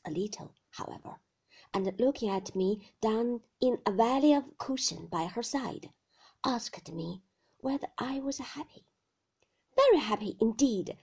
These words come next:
thank you, aunt," I said. She was much gratified, and both her hands being occupied,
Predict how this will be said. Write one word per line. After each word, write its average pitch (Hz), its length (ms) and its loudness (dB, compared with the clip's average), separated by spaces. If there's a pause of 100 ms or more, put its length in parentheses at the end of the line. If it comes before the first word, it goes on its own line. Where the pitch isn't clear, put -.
(160)
thank 440 260 6
you, - 240 -10
aunt," 370 360 2 (400)
I - 160 -12
said. - 400 -14 (920)
She - 160 4
was 294 160 4
much 269 340 0
gratified, - 800 -4 (300)
and 170 160 -8
both 185 220 -6
her 190 180 -10
hands 196 480 -8
being 208 380 -2
occupied, - 640 -8